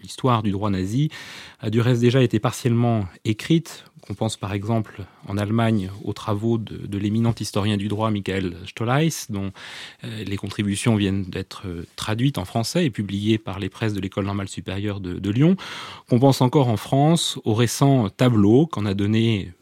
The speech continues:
Jean-Louis Alperin, toujours, euh, dans son Histoire de l'état des juristes, paru chez Classique Garnier. L'objet du livre d'Olivier Jouan-Jean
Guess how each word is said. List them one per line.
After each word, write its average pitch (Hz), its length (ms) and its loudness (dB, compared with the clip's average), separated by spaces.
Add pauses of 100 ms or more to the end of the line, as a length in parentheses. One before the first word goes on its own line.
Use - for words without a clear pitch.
(140)
Jean-Louis 107 380 0
Alperin, 98 560 0
toujours, 107 680 2 (360)
euh, 98 180 -6
dans 113 240 2
son 120 320 2
Histoire 110 600 2
de 104 80 0
l'état 113 600 2
des 104 140 0
juristes, 98 560 -2 (100)
paru 110 480 -2
chez - 280 0
Classique 120 460 -2
Garnier. 95 340 -2 (1500)
L'objet 165 260 10
du 165 100 6
livre 160 320 8
d'Olivier 123 320 6
Jouan-Jean 135 580 6